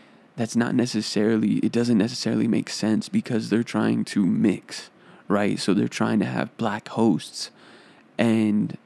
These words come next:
you know, they're trying to, uh, you know, extend their life by taking the black host. Um,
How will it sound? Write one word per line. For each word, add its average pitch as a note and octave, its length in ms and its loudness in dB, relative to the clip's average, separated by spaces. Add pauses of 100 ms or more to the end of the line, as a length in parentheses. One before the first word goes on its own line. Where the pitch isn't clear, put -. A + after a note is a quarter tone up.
(1000)
you B2 160 4
know, G#2 140 4
they're G#2+ 160 0
trying G#2+ 320 2
to, G#2+ 320 2
uh, - 80 0
you D2+ 240 -2
know, F#2+ 260 0
extend G2+ 460 -2
their G#2+ 160 4
life G2+ 540 -6 (200)
by G2+ 140 -2
taking G#2+ 560 0 (220)
the G#2 140 -2
black - 320 -2
host. - 460 0 (540)
Um, G#2+ 460 2